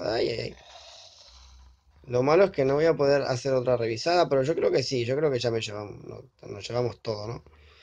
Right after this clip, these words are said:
Nos llevamos dos machetes, por lo que vi ahí, dos machetes, un M dieciséis modificado, una pistola, bastante bien, creo yo.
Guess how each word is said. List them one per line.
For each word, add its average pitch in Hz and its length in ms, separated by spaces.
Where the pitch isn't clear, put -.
Nos 123 120
llevamos 139 300
dos 135 140
machetes, 170 580
por 143 140
lo 123 80
que 120 100
vi 117 120
ahí, 147 140
dos 160 140
machetes, 135 460
un 127 100
M 120 140
dieciséis 117 280
modificado, 120 720
una 127 160
pistola, 151 580
bastante 117 380
bien, 101 240
creo 110 160
yo. 107 100